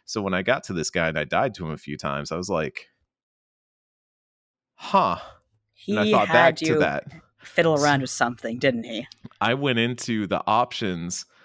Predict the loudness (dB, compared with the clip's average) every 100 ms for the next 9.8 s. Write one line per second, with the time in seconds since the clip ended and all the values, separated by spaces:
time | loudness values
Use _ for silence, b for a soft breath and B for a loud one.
0 | b b b -6 -2 2 4 4 2 -2
1 | 2 2 4 2 2 0 -4 -8 -2 0
2 | 0 0 -4 -2 2 2 2 0 -2 -8
3 | b b b -14 -4 -2 0 0 -2 -8
4 | _ _ -4 -2 0 0 0 0 0 0
5 | -2 -4 -8 -10 -4 -2 -2 0 0 0
6 | 0 -2 -4 -6 -2 -2 0 0 0 0
7 | -2 -2 0 -2 2 0 2 0 0 0
8 | 0 0 -2 -4 0 -2 -2 0 0 0
9 | 0 0 0 2 2 2 0